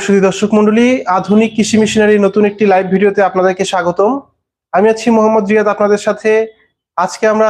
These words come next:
লাইভে আলোচনা করব ঘন্টায় চল্লিশ পঞ্চাশ কেজির এই তেলের মেশিন নিয়ে। আপনারা দেখতেই পাচ্ছেন আমার পাশে কিন্তু রয়েছে চায়নার বিখ্যাত ইয়াংদা মেশিনারিজের সিক্স ওয়াই এল সেভেন্টি মডেল, অর্থাৎ ঘন্টায় চল্লিশ পঞ্চাশ কেজি তেলের মেশিন। তো আসছে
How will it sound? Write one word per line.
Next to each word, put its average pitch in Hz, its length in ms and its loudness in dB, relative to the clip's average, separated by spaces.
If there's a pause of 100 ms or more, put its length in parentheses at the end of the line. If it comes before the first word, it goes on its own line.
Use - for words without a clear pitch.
লাইভে 190 280 0 (120)
আলোচনা 190 400 0
করব 202 180 0 (600)
ঘন্টায় 185 480 -2
চল্লিশ 202 340 0
পঞ্চাশ 202 340 -2
কেজির 196 300 0
এই 190 140 0
তেলের 190 280 2
মেশিন 185 300 -2
নিয়ে। 196 160 4 (540)
আপনারা 185 280 0
দেখতেই 196 280 0
পাচ্ছেন 214 320 0 (140)
আমার 190 200 0
পাশে 185 220 -4
কিন্তু 196 160 0
রয়েছে 190 320 0 (540)
চায়নার 196 400 0
বিখ্যাত 208 340 -2 (160)
ইয়াংদা 196 340 2
মেশিনারিজের 196 540 2 (460)
সিক্স 226 220 -2
ওয়াই 220 180 2 (100)
এল 214 100 2 (160)
সেভেন্টি 202 380 2
মডেল, 196 240 2 (240)
অর্থাৎ 185 300 -2 (140)
ঘন্টায় 196 340 0
চল্লিশ 196 300 2
পঞ্চাশ 202 280 0
কেজি 185 220 0
তেলের 175 280 2
মেশিন। 202 220 0 (960)
তো 233 60 2 (140)
আসছে 226 260 -4